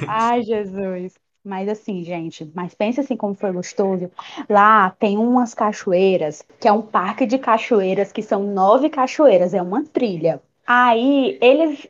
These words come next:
assim, é, só não é uma natureza cem por cento rústica, porque ao longo dessa trilha, eles foram colocando em alguns locais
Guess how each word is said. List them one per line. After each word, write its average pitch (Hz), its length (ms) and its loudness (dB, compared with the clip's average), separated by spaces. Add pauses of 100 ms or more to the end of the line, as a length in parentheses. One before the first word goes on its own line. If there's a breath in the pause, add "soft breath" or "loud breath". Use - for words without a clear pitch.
(140)
assim, 330 460 -2
é, 233 220 10
só 320 160 6
não 302 260 4
é 330 80 6
uma 370 140 6
natureza 226 420 -2
cem 269 220 -4
por 330 140 -2
cento 262 260 -4
rústica, 196 480 -2
porque 254 420 0
ao 208 180 2
longo 294 380 2
dessa 254 300 2
trilha, 226 520 -2
eles 214 300 -4
foram 208 380 -2
colocando 208 560 -2
em - 20 -2
alguns 214 380 -2
locais 226 600 0